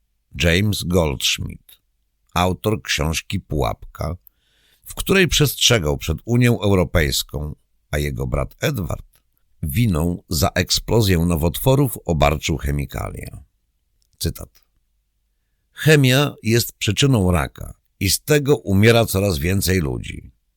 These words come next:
oświadczył. Nie dodał, że chemia to między innymi celowe manipulacje w organizmach roślinnych i ludzkich, które dopiero nabierały zbrodniczego rozmachu.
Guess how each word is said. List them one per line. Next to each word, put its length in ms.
oświadczył. 840
Nie 160
dodał, 560
że 180
chemia 400
to 160
między 440
innymi 580
celowe 540
manipulacje 760
w 120
organizmach 760
roślinnych 880
i 100
ludzkich, 680
które 260
dopiero 420
nabierały 480
zbrodniczego 640
rozmachu. 680